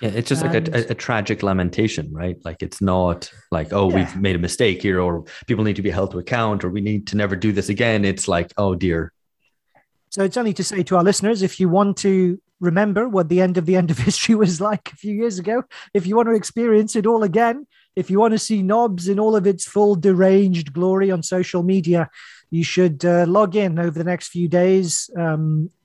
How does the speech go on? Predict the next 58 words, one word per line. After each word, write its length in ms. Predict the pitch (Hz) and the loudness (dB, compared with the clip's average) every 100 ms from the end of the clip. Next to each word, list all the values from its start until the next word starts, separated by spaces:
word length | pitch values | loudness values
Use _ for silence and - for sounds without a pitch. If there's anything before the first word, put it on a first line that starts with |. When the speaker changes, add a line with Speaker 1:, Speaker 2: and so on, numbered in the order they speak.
| - | -10
Speaker 2:
and 140 | 151 | -4
be 180 | 175 202 | 0 2
in 240 | 196 202 | 2 0
on 180 | 226 190 | -2 -2
Twitter 280 | 175 208 208 | 0 0 2
right 180 | 202 185 | 2 0
now, 240 | 202 220 | -4 -4
because 320 | 151 139 160 | -6 -6 -6
you'll 120 | 156 160 | -4 -6
see 240 | - 190 | 0 0
it. 160 | 147 - _ - _ | 0 -8 _ -20 _
The 120 | 165 | 2
end 180 | 175 170 | 2 2
of 80 | 170 | 4
the 80 | 180 | 4
end 120 | 170 | 2
of 60 | 165 | 0
history 400 | 175 - - 175 | -2 -4 -6 -4
is 80 | |
happening 380 | - 170 - 165 | -2 -4 -4 -2
all 160 | 170 170 | 0 0
over 200 | 160 165 | 0 0
again 240 | 156 160 | 0 0
in 120 | 156 | -2
Kabul. 440 | 143 160 143 135 - _ _ _ _ _ _ _ _ _ _ _ _ _ | -4 -4 -4 -8 -12 _ _ _ _ _ _ _ _ _ _ _ _ _
Speaker 1:
Yeah, 240 | 143 160 135 | 0 2 2
and 80 | |
I 40 | 143 | 2
mean, 200 | 156 - | 0 0
something 240 | 151 156 | 0 2
that 80 | 123 | 2
we've 120 | 104 | -2
discussed 300 | 95 - 110 | -4 -4 -4
on 60 | 90 | -4
the 60 | |
podcast 380 | - 95 87 - | -4 -6 -6 -4
a 40 | 104 | 0
lot 160 | 101 | 0
of, 80 | 80 | -2
obviously, 380 | 82 - - 90 | -8 -10 -10 -8
is 160 | 80 - | -8 -8
kind 180 | 104 | -6
of 100 | 82 | -6
state 360 | - - 95 85 | -8 -4 -4 -4
failure, 580 | - 98 98 87 78 - - | -2 0 0 -2 -4 -10 -4
um, 680 | 104 92 87 110 104 101 - | -2 0 0 0 -2 -6 -4
<laughs> 40 | |
or, 360 | 110 101 98 98 | 0 2 2 2
uh, 280 | 95 90 90 | 2 0 0
yeah, 300 | 107 92 - | 0 0 -2
like, 260 | 101 90 - | -2 -2 -6
s-, 140 | - | -10
it's 240 | 104 107 - | -6 -6 -2
state 220 | 123 - | -2 2
failure 220 | 113 98 | 2 2
in 100 | 95 | 2
Western 520 | 95 95 95 87 87 | 0 -2 -4 -2 -4
states 640 | - - 135 117 104 - | -8 -2 2 2 0 -2